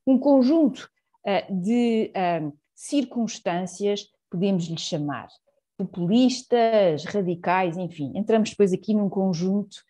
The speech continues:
eh, de, eh, rótulos,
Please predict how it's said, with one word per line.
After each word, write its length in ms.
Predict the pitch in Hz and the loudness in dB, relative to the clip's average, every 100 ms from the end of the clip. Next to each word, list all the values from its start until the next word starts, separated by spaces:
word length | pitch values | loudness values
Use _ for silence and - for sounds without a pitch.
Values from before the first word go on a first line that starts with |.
| _ _ _ _ | _ _ _ _
eh, 260 | 185 - 190 | 0 0 0
de, 720 | 165 170 208 196 185 170 - | -2 0 2 4 4 2 -2
eh, 180 | 170 151 | -4 -4
rótulos, 920 | - 180 175 175 151 143 117 - - | -4 -2 -4 -4 -14 -12 -14 -18 -20